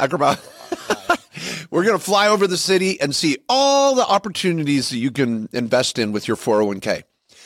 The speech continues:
Our podcast over there teaches those, teaches you those rules. The same rules for self-directing an I R A are the same rules for a four oh one k. Just learn it. Matt's book is phenomenal. Get over to, um, Amazon, uh, the Self-Directed I R A Handbook.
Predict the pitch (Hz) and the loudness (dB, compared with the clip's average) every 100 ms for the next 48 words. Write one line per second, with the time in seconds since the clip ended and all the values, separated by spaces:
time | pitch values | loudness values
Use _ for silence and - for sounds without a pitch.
0 | _ _ 117 147 175 151 135 131 110 - | _ _ 0 0 2 0 2 0 0 0
1 | 110 104 208 196 120 - _ _ _ _ | -2 2 2 2 2 -2 _ _ _ _
2 | _ - - - 143 127 117 110 104 92 | _ -20 -6 -2 0 0 -2 2 0 0
3 | - 104 - 123 113 95 90 90 - 80 | -8 -8 -4 -4 -2 -4 -2 -4 -4 -8
4 | - - - - - _ 120 - 165 175 | -10 -14 -16 -20 -20 _ -4 -2 0 2
5 | 226 254 247 - - 110 - 113 - 117 | 2 4 4 2 -2 -4 0 0 2 0
6 | - 127 135 143 139 90 95 - _ _ | 0 0 0 2 2 0 -4 -14 _ _
7 | 85 80 78 - 104 113 113 95 104 104 | -6 -4 -2 0 2 0 0 0 0 0
8 | - 104 - 85 87 90 - - - _ | 0 -2 0 0 2 0 -6 -14 -16 _
9 | 117 - 110 - - - - 101 117 147 | -6 0 0 0 -8 -20 -14 0 0 2
10 | - 160 - 101 - 95 117 120 123 120 | 2 0 2 -4 -2 0 2 2 0 0
11 | 113 95 85 95 90 - 92 92 82 - | -2 -2 -4 -4 -4 -4 -6 -6 -10 -16
12 | - - 120 123 131 120 117 - - - | -20 -4 0 2 2 2 -2 -10 -20 -20
13 | - - 98 90 - 120 - 110 98 98 | -18 -6 -4 -2 0 0 2 -2 2 2
14 | 95 95 131 135 131 139 - | 4 2 0 0 2 0 0